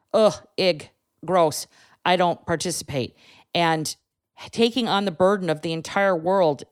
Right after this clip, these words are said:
is not what human physiology is made to take in. We can't take in all of that. It causes huge amounts of stress, and it causes our dogs to stress out because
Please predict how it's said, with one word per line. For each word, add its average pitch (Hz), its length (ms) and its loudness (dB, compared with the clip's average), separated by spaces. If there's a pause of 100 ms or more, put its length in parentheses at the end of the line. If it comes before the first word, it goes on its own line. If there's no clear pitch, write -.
(100)
is 165 220 -2
not 165 600 -4 (400)
what 160 380 0
human 214 280 -2
physiology 175 800 0
is 151 180 -4
made 165 380 -6
to 165 140 -6
take - 360 -6
in. 151 440 -4 (120)
We 160 140 -8
can't - 320 -6
take 196 280 -6
in 202 220 -4
all 160 240 -2
of 143 140 -4
that. 135 320 -2 (260)
It - 160 -6
causes 170 380 -2
huge 226 400 -4
amounts 151 380 -2
of 120 100 -8
stress, 101 480 -4
and 190 140 -2
it 196 80 -8
causes 254 380 -2
our 208 120 2
dogs 175 360 -2
to 151 100 -6
stress - 340 -4
out 127 160 -4
because 170 320 -8